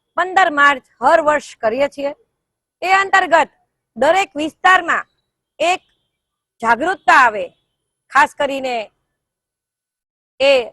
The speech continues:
આરોગ્યનો વિષય હોય, એ યોગ હોય, મેડિટેશન હોય, સામાજિક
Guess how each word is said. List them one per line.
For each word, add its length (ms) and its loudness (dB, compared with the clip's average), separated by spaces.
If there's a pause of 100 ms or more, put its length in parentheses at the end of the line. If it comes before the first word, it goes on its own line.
(140)
આરોગ્યનો 520 0
વિષય 340 -4
હોય, 320 -2 (800)
એ 60 -10
યોગ 380 2
હોય, 500 0 (640)
મેડિટેશન 720 -2
હોય, 400 -4 (1700)
સામાજિક 440 2